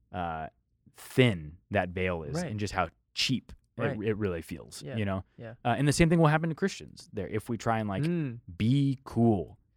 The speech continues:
Speaker 1: or outcompete Hollywood or whatever it is. It's like,
Speaker 2: Right,
Speaker 1: dude,
Speaker 2: right, right, right.
Speaker 1: like,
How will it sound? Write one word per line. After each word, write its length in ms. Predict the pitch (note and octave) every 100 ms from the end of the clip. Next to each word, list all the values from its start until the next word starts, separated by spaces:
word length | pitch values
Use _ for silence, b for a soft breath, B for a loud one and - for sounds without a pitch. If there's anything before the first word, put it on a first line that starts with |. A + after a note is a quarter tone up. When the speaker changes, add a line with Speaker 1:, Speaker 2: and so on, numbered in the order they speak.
| -
Speaker 1:
or 160 | G#2+ -
outcompete 760 | A#2+ - - A2+ - A#2+ A2+
Hollywood 680 | - A2 A2 G#2 F2+ D2+ D2+
or 140 | C#3 C3
whatever 400 | C#3 D#3+ D3+ D#3+
it 40 |
is. 140 | C#3+
It's 100 | D#3
like, 120 | E3 B2+
Speaker 2:
Right, 300 | C#3 A3+ C#3+
Speaker 1:
dude, 80 | B2+
Speaker 2:
right, 100 | B2+
right, 120 | C3+ A2+
right. 220 | A#2 - -
Speaker 1:
like, 320 | A#3 D#3